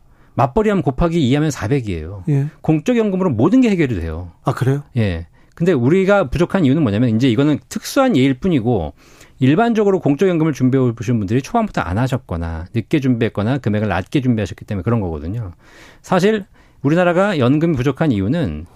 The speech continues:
Speaker 1: 연금 체계가 문제가 있는 것보다는 연금에 대한 개념이 아직 안 서 있기 때문이에요. 집 한 채 사겠다, 주식해가지고 코인해가지고 돈 벌겠다 이런 생각은 많이 하고 있지만 젊을 때부터 내가 소득의 일정 부분을 모아서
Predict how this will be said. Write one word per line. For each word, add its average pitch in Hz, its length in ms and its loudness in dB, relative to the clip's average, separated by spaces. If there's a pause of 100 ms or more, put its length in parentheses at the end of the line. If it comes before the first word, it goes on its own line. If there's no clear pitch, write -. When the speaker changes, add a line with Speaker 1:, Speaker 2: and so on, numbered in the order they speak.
Speaker 1:
연금 160 320 2
체계가 233 380 0
문제가 131 340 2
있는 110 180 0
것보다는 104 560 -4 (300)
연금에 190 420 2
대한 196 240 -2
개념이 160 340 0
아직 104 200 -4
안 107 160 0
서 180 80 2
있기 143 140 0
때문이에요. 87 640 -6 (460)
집 - 240 -4
한 226 120 2
채 202 120 0
사겠다, 180 480 0
주식해가지고 160 600 0
코인해가지고 214 440 0
돈 147 140 0
벌겠다 143 360 0
이런 190 200 2
생각은 190 240 0
많이 120 220 0
하고 156 160 2
있지만 120 420 0 (420)
젊을 214 300 0
때부터 190 420 0
내가 135 300 2
소득의 185 340 0
일정 151 280 0
부분을 139 280 2
모아서 101 560 -2